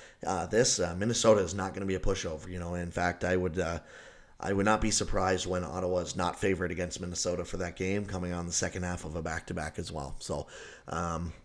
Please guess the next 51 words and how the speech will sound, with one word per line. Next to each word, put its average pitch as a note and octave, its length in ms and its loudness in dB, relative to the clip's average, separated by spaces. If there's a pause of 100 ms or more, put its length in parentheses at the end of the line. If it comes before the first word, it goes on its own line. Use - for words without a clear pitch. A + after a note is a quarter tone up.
(140)
I E3 120 8
think E3 160 6
that's C3 180 6
all. D3 260 8
I G2 260 2
wrapped F#2+ 300 0
it F#2+ 80 0
up, G2 200 0
uh, F#2+ 120 0
all G2+ 200 2
right. B2+ 320 2
Um, F#2 300 0 (460)
uh, F#2+ 460 -8
I - 60 2
enjoyed F#3 260 12
this, G#2 200 8
you G2 140 6
know, A2+ 180 4
uh, F#2+ 260 4 (180)
thirty C3 220 12
<laughs> B2+ 80 12
minutes A#2 180 10
of - 60 4
talking B2+ 400 12
is A#2 100 4
a A#2 60 2
lot. G#2+ 260 6
My A#2 120 4
voice G#2+ 260 4
is G2+ 80 -2
definitely G2+ 300 0
tired, A2 420 0
but, F#2 220 2 (280)
uh, F2+ 300 -2
let D3 120 6
me G#3+ 80 6
know F3+ 120 6
what E3 120 6
you D3 120 8
guys G#2 180 8
think, D#2+ 240 -4
because, F#2 400 2
uh, F2 460 0
I, E2+ 80 -6
I'm F#2+ 260 -2
really D3 180 4
curious B2+ 340 2
to G#2+ 60 -4
get G2+ 180 0
everyone's F#2+ 320 -2
opinion. G2 440 4